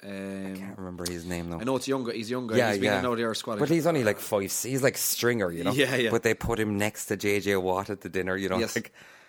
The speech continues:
Speaker 2: my God, Watt is a monster.
Speaker 1: I know, he's, he's an absolute beast, like.
Speaker 2: He's an absolute. Odell Beckham Junior was another
Speaker 1: Yeah, um,
Speaker 2: watch this season,
Speaker 1: uh,
Speaker 2: wasn't he?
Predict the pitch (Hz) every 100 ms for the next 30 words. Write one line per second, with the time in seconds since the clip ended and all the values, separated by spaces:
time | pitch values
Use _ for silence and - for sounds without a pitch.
0 | _ _ 101 92 - - 80 98 95 104
1 | 107 104 101 101 95 95 104 104 95 95
2 | 95 95 87 95 92 92 - 98 95 -
3 | 92 95 92 - - 110 117 117 117 -
4 | 104 - - 123 135 135 135 135 139 131
5 | 135 139 120 95 98 120 135 120 101 92
6 | - - - - - - _ _ - 117
7 | 120 - - - - 120 117 113 110 101
8 | 98 98 - 98 - 101 90 90 92 107
9 | 127